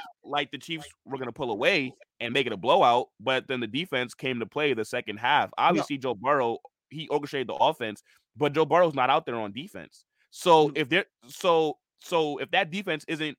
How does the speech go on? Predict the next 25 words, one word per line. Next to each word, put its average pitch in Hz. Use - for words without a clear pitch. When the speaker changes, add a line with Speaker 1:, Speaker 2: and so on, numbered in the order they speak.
Speaker 1:
uh, 131
getting 135
stops, 156
then 123
how 131
could 131
you 123
come 113
back 113
in 107
the 101
game? 110
Speaker 2:
Very 190
true, 220
very 170
true. 147
But 120
I'm 151
saying 190
in 135
reference 170
to 165
the 120
first 143
game, 135